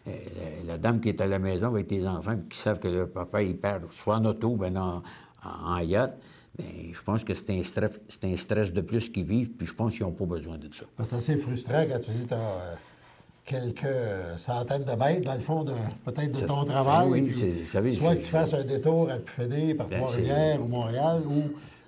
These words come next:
Speaker 2: prendre la chance, un certain risque là, avec des embarcations
Speaker 1: Et voilà.
Speaker 2: à moteur, là. On sait que parfois, avec le vent qui fait dans ce corridor-là du fleuve, c'est, euh, c'est
Speaker 1: Et
Speaker 2: particulier, là.
Speaker 1: c'est ça. Puis là, nous autres, euh, écoutez, on lâchera pas le morceau, euh,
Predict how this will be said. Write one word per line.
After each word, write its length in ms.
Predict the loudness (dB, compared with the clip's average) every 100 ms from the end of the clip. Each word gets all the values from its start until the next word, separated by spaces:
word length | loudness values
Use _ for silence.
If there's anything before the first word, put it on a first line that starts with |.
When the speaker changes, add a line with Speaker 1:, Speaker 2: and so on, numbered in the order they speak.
| -2
Speaker 2:
prendre 260 | 2 2 2
la 140 | -2
chance, 440 | 0 0 0 0
un 200 | -2 -2
certain 440 | -2 -4 -4 -4 -2
risque 300 | -4 -6 -6
là, 60 | -6
avec 140 | -6
des 200 | -6 -4
embarcations 420 | -6 -6 -4 -2
Speaker 1:
Et 40 | 0
voilà. 280 | 0 0 -4 -6 -8
Speaker 2:
à 40 |
moteur, 500 | -8 -6 -4 -4 -4
là. 120 | -6 -8 -14 -20 -10
On 140 | -8 -6
sait 180 | -6
que 60 | -4
parfois, 340 | -6 -4 -2
avec 160 | -2 -4
le 100 | -6
vent 360 | -4 -4 -4 -4 -6 -8
qui 140 | -10 -6
fait 200 | -4 -4
dans 160 | -4
ce 100 | -8
corridor-là 680 | -8 -6 -4 -4 -4 -4 -6
du 120 | -8
fleuve, 500 | -8 -8 -6 -8 -10
c'est, 160 | -10 -8
euh, 340 | -8 -8 -10 -14 -18 -20 -20 -20 -14
c'est 140 | -8
Speaker 1:
Et 40 | -6
Speaker 2:
particulier, 720 | -4 -4 0 2 4 4 2
là. 120 | -2 -6 -12 -20 -20 -18 -8
Speaker 1:
c'est 80 | -4
ça. 180 | -2 -2
Puis 140 | 2
là, 160 | 4 4
nous 160 | 0
autres, 140 | -2 -6
euh, 240 | -8 -12
écoutez, 380 | -4 0 0 -2 -8
on 120 | -2
lâchera 360 | 2 2 2 0
pas 140 | 2
le 80 | 2
morceau, 560 | 2 -2 0 2 4 2
euh, 200 | 0